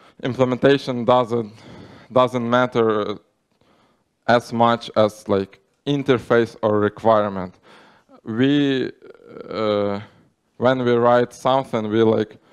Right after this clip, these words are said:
we implement, uh, detailed requirements. And for example,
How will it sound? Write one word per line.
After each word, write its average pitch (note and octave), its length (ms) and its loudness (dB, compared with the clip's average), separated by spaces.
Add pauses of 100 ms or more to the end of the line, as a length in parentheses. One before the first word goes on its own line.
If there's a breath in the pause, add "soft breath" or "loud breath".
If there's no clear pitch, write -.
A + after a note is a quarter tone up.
(800 soft breath)
we A#2+ 300 2 (100)
implement, A2+ 840 -2
uh, E2+ 960 -20
detailed A#2 640 4
requirements. G#2 760 -2
And A#2 240 -4
for - 240 -4
example, B2 560 0